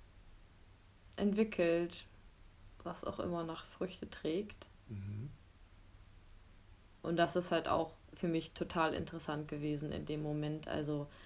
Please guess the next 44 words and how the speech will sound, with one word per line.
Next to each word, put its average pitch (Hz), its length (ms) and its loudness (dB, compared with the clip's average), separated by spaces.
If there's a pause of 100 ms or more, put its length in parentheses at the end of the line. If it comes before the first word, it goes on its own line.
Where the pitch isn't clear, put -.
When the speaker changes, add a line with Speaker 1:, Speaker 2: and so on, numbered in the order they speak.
(280)
Speaker 1:
quasi, 160 640 6 (600)
äh, 165 240 6
so 170 120 4
diese 165 340 8
Aufteilung 170 720 10
von, 170 520 8 (160)
okay, 190 260 8
jetzt 175 180 6
ist 208 300 2
da, 185 260 8
ich 175 140 0
bin 196 120 8
jetzt 196 140 6
grad 180 140 4
mit 175 140 2
jemandem 170 280 4
unterwegs, 175 420 2
den 175 120 2
hab 175 80 4
ich - 140 -4
ultra 190 240 4
lieb. 214 300 4 (1400)
Und 180 120 8
jetzt 175 140 8
ist 175 140 2
da 165 40 10
noch 165 140 6
eine 175 140 6
andere 175 240 4
Person, 165 560 2 (160)
die 160 80 -4
finde 175 160 4
ich 175 100 -2
ultra 165 260 0
nice 170 440 4
und 170 180 -2 (200)
die 170 80 4
hab 156 60 4
ich 156 140 -4
potenziell 165 520 0
auch 180 180 2
ultra - 240 0
lieb. 220 280 2 (320)
<laughs> 240 720 8